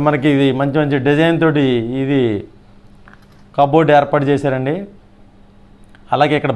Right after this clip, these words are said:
బాల్కనీ కూడా మంచి గ్లాస్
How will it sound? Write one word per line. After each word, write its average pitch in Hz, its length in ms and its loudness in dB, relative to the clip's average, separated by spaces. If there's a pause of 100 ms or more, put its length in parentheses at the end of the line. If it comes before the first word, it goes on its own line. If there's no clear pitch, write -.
(100)
బాల్కనీ 156 480 2
కూడా 147 160 4 (1700)
మంచి 139 280 0 (1400)
గ్లాస్ 147 320 2